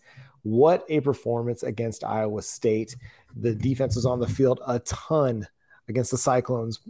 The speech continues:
playing eighty-nine snaps, according to Pro Football Focus. There were four <laughs> players that played eighty-nine snaps, and you had Woody Washington, Delorin Turner-Yell, Pat Fields, and Justin Broyles. And these guys were continually,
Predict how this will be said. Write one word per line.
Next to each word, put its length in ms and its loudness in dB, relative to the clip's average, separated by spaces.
playing 360 -2
eighty-nine 460 0
snaps, 460 -4
according 400 2
to 40 -6
Pro 200 -4
Football 340 -2
Focus. 480 -2
There 100 6
were 60 4
four 280 6
<laughs> 0 -
players 500 2
that 180 4
played 380 6
eighty-nine 540 -2
snaps, 460 -4
and 80 -8
you 60 -2
had 120 -4
Woody 200 2
Washington, 600 0
Delorin 420 6
Turner-Yell, 480 2
Pat 340 2
Fields, 280 2
and 200 -4
Justin 440 -2
Broyles. 420 0
And 80 2
these 120 4
guys 200 4
were 120 0
continually, 920 0